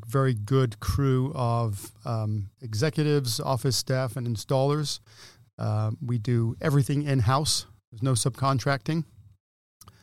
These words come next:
Uniformed, drug tested, um,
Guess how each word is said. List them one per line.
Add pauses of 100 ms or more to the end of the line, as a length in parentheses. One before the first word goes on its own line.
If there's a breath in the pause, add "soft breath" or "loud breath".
(160)
Uniformed, (200)
drug
tested, (720 loud breath)
um,